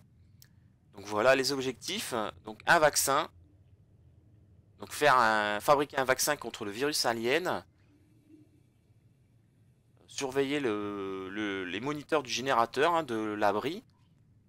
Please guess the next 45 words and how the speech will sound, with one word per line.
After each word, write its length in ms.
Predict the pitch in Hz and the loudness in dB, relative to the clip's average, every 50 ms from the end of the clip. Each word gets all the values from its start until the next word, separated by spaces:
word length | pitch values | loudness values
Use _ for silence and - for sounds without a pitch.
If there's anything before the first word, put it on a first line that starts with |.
| _ - _ _ _ | _ -20 _ _ _
Pareil 220 | 156 151 160 160 | 6 8 8 6
pour 160 | 156 - 143 | 4 -2 -4
le 60 | 131 | 0
système 340 | - - 135 - - 156 143 | 0 -2 0 0 -2 -2 0
de 60 | 135 | 0
ventilation 880 | 135 127 127 127 127 - - 131 131 131 120 120 - - 143 147 139 - _ | 0 0 0 0 0 -2 -4 -2 0 0 0 0 -2 -4 -4 -6 -8 -6 _
et, 240 | 135 160 165 165 - - - | -2 0 2 0 0 -2 -4
euh, 140 | 113 110 110 | -6 -6 -6
trouver 280 | - - - 151 143 160 | -8 -8 -10 -4 -2 -2
un 80 | 143 | -2
nouveau 200 | 131 135 139 156 | -2 -2 -4 -2
masque 260 | 147 151 175 - - 143 | 0 2 0 2 0 -2
à 80 | 127 | -2
gaz. 340 | 113 113 139 190 202 - - - | 0 0 0 0 0 -6 -8 -4
Un 80 | 127 131 | -2 -2
nouveau 240 | 147 165 156 160 151 | -2 0 -2 -2 -4
filtre, 320 | - - 185 - - - | -4 -6 -8 -8 -12 -12
pardon, 240 | - 131 131 156 180 | -6 -4 -4 -4 -4
pour 160 | - - 123 | -4 -6 -6
notre 220 | 120 117 - 117 | -6 -6 -8 -6
masque 260 | 104 120 180 - - - | -4 -2 -2 -2 -2 -4
à 80 | 135 | -4
gaz. 280 | 113 104 120 175 214 190 | -2 0 0 0 0 -4
Donc 760 | 147 - - _ _ _ _ - _ _ _ _ _ - - | -10 -14 -20 _ _ _ _ -20 _ _ _ _ _ -20 -20
on 20 | |
pourrait 220 | - - - 113 | -20 -8 -8 -8
prendre 220 | - - 123 117 113 | -8 -6 -8 -4 -2
ça 160 | - - 143 | 0 0 0
en 60 | 127 | 0
suivi. 460 | 117 - - 110 107 107 117 151 214 - _ _ - _ _ _ _ _ _ _ _ _ - _ _ _ _ _ _ - - _ - - - | 0 -4 -8 -8 -10 -12 -14 -14 -14 -16 _ _ -20 _ _ _ _ _ _ _ _ _ -20 _ _ _ _ _ _ -20 -20 _ -20 -20 -12
Ici, 560 | - 135 123 - - - 156 160 156 156 - - - | -8 -4 -2 0 0 -2 -2 -6 -8 -10 -12 -10 -8
on 140 | 113 113 117 | -4 -4 -2
a 40 | |
un 80 | 117 120 | -2 -4
petit 200 | 117 - 190 190 | -4 -6 -6 -6
frigo. 560 | - - 175 160 147 156 160 160 160 160 151 - - _ _ _ _ _ _ _ _ _ _ _ _ _ _ _ _ _ _ _ _ _ _ _ _ _ _ _ _ _ | -6 -8 -10 -10 -6 -4 -4 -2 -4 -4 -8 -12 -20 _ _ _ _ _ _ _ _ _ _ _ _ _ _ _ _ _ _ _ _ _ _ _ _ _ _ _ _ _
Donc 220 | - 104 - - 131 | -14 -14 -8 -4 4
là 200 | 131 147 156 151 | 6 8 8 8
où 80 | 139 123 | 6 2
on 60 | 117 | -4
peut 300 | - - 131 135 135 127 | -6 -2 0 2 2 2
stocker, 540 | 127 - - - - - - - 165 170 156 | 2 2 0 0 -2 0 0 0 2 4 4
euh, 100 | 123 110 | 4 4
la 120 | 117 127 | 2 0
nourriture. 560 | 127 135 131 127 - - - 214 302 302 - | 0 0 -2 -2 -2 -2 -2 -2 -2 -2 -4